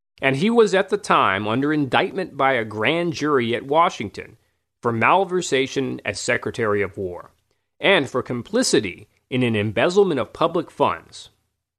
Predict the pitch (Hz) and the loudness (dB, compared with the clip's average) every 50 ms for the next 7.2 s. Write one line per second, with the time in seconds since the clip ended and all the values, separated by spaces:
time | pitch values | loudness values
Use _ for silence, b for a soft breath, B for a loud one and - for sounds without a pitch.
0 | _ _ - - 123 113 107 107 127 131 110 113 131 123 110 113 104 110 107 104 | _ _ -20 -12 -8 -6 -2 0 0 -2 0 0 -2 -2 -2 -6 -8 -8 -6 -6
1 | 98 95 - - - - 123 123 117 113 107 107 - - 113 113 110 104 104 98 | -6 -6 -8 -10 -12 -8 -4 -2 -2 -2 -2 -4 -4 -2 0 0 0 0 -2 -4
2 | 95 90 b b b b b b b b b _ - 175 196 196 220 190 156 143 | -6 -8 b b b b b b b b b _ 0 2 2 4 2 2 2 2
3 | 143 151 156 151 147 135 131 123 - - 139 127 120 120 117 113 110 107 104 101 | 2 2 2 0 0 -4 -4 -6 -6 -6 -4 -4 -4 -4 -2 -2 0 0 0 0
4 | 98 110 117 110 - - 151 156 151 143 - - 151 139 - - 123 - - 131 | 0 -2 -4 -4 -4 -2 -2 0 0 -2 0 2 2 2 2 -2 -4 0 2 2
5 | 127 131 - 131 123 107 107 101 98 98 107 104 101 98 - _ 139 143 139 143 | 2 2 -2 -6 -6 -6 -6 -8 -8 -8 -8 -8 -8 -10 -6 _ 0 2 4 4
6 | 127 117 107 113 117 110 113 110 104 - - 110 113 117 120 113 110 101 98 - | 2 2 2 0 0 0 -2 -4 -4 -4 -4 -4 -4 -4 -2 -2 -2 -4 -2 -4
7 | 113 95 90 92 | -4 -4 -4 -8